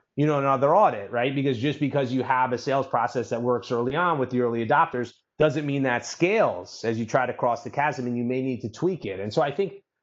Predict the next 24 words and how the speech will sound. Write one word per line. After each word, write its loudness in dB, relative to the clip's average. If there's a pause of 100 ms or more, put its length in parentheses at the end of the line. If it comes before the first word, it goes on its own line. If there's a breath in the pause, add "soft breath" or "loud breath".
(120)
people 2
fail 0
when 0
they're -2
not 0
data-driven, -2 (120)
when 0
they -2
don't -2
use -2
the -4
tools. -4
Get 0
a -2
C -2
R 2
M. -6
You -4
know, 0
you 0
don't 0
have -4
to -4
spend, -6